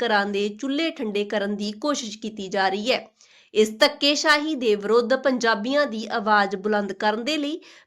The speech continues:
ਪੰਜਾਬ ਵਿਧਾਨ ਸਭਾ ਦਾ ਵਿਸ਼ੇਸ਼ ਇਜਲਾਸ ਜਨਵਰੀ ਦੇ ਦੂਜੇ ਹਫ਼ਤੇ ਬੁਲਾਇਆ ਜਾਵੇਗਾ।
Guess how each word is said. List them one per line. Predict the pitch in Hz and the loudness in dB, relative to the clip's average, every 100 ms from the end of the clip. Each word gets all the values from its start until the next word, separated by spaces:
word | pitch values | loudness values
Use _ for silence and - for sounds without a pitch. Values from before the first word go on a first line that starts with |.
| - | 2
ਪੰਜਾਬ | 254 233 269 294 | 2 8 8 8
ਵਿਧਾਨ | - 254 247 214 | 4 0 2 2
ਸਭਾ | 208 220 220 233 | -2 -2 0 2
ਦਾ | 214 208 | 2 0
ਵਿਸ਼ੇਸ਼ | 190 214 294 320 320 | -2 -4 0 0 -2
ਇਜਲਾਸ | - 196 208 208 220 | -6 -2 2 4 2
ਜਨਵਰੀ | 202 233 233 277 285 | 0 -2 -2 -4 -4
ਦੇ | 208 208 | -2 -4
ਦੂਜੇ | 208 208 170 208 | -4 -8 -6 -6
ਹਫ਼ਤੇ | 220 - 196 | -6 -8 -8
ਬੁਲਾਇਆ | 190 254 240 202 | -2 2 2 2
ਜਾਵੇਗਾ। | 196 190 202 240 | 0 -4 -2 -4